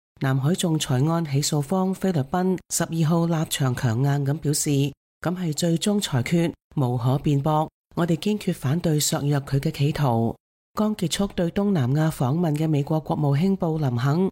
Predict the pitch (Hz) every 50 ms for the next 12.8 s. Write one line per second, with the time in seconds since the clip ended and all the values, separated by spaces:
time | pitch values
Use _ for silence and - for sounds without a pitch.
0 | _ _ - 190 196 196 - - 143 165 175 170 135 127 143 139 139 139 139 -
1 | 127 120 147 151 160 147 143 139 175 180 - 208 202 202 202 196 - _ _ _
2 | _ _ - 139 139 - 139 151 170 - 208 202 180 143 - - 175 175 180 170
3 | 147 139 - 131 131 135 131 127 160 185 185 - - - - - 139 127 127 131
4 | - 175 165 160 - 139 147 135 135 - - 185 180 175 190 180 185 185 185 156
5 | - - - 135 156 180 180 160 123 110 110 - 175 180 175 - 160 135 120 120
6 | 135 127 151 175 - 135 139 135 139 139 - 180 175 175 156 135 139 - - 131
7 | 131 160 165 156 143 139 - _ - - 185 180 - 151 143 143 143 - 175 175
8 | 175 - 151 135 135 143 139 180 175 190 185 202 196 196 170 - _ _ _ _
9 | _ - 147 147 147 - 185 175 185 180 175 180 165 147 127 143 156 160 160 151
10 | 160 156 151 151 151 156 - - _ - 131 165 185 190 165 147 135 - 185 180
11 | 160 139 139 170 180 180 185 185 190 185 185 185 - 165 151 151 - - - 120
12 | 117 131 160 160 - - 135 113 113 117 - 151 151 156 156